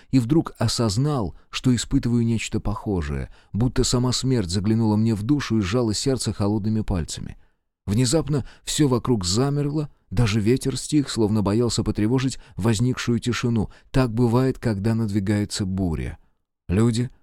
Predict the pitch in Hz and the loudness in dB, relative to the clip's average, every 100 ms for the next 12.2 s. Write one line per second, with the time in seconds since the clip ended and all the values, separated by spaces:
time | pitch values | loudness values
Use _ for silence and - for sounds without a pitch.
0 | _ - 113 107 110 110 110 113 101 107 | _ -2 0 2 0 -2 0 0 2 0
1 | 107 107 - 107 95 95 92 82 87 - | 0 -2 -2 -2 0 0 0 0 -2 0
2 | 123 120 117 - 120 110 90 82 85 - | -2 0 -4 -4 -4 -2 -2 -4 -6 -12
3 | - _ - 107 - 123 120 104 85 95 | -20 _ -4 -2 2 2 2 0 0 0
4 | 92 95 90 82 98 - 143 107 - - | 0 0 0 -2 -2 0 0 0 -2 -8
5 | - - 92 107 104 123 110 101 92 101 | -14 -4 0 0 0 2 2 0 0 0
6 | 95 95 95 87 80 69 - - _ _ | 0 0 -2 -2 -4 -4 -6 -14 _ _
7 | _ _ 98 120 123 - - 113 101 95 | _ _ 0 2 0 0 0 0 0 0
8 | 90 98 110 120 107 87 101 95 104 95 | 0 -2 0 0 0 0 0 0 0 -2
9 | - 90 82 117 117 92 85 - 92 - | -2 -2 0 -2 -2 -2 -2 -4 -6 -6
10 | - 92 101 98 - - 104 101 110 - | -2 0 0 -2 -4 -2 -2 0 -2 -4
11 | - _ _ 85 90 101 98 110 92 - | -10 _ _ -2 0 0 0 0 0 -4
12 | 65 | -8